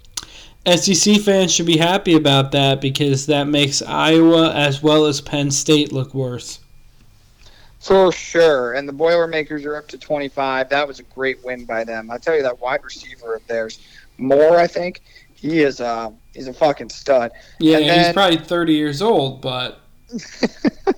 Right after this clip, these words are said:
Speaker 1: I think he's a transfer that's, like, twenty-five.
Speaker 2: Listen, man, we don't ask questions about that. There, they can all get paid now. Um, as far as Iowa's concerned,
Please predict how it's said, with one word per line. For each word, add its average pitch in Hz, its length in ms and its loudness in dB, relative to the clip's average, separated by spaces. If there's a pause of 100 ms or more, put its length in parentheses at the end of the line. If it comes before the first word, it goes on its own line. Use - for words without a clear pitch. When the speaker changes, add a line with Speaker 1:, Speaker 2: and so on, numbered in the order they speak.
(380)
Speaker 1:
I - 280 -6
think 175 220 -2
he's 165 200 -6
a 139 220 -8
transfer 170 520 -6
that's, 139 200 -4
like, 139 260 -6
twenty-five. 151 800 -6 (640)
Speaker 2:
Listen, 196 420 2
man, 170 480 -4 (600)
we 165 100 -6
don't 165 160 -2
ask 151 240 -4
questions 135 480 -8
about 120 340 -10
that. 123 260 -6
There, 156 260 4
they 147 140 0
can 151 120 -10
all 143 120 -4
get 135 200 -10
paid 147 280 0
now. 127 280 -10 (100)
Um, 175 480 -2 (960)
as 185 140 -4
far 294 220 0
as 175 80 -6
Iowa's 170 440 -4
concerned, 156 580 -12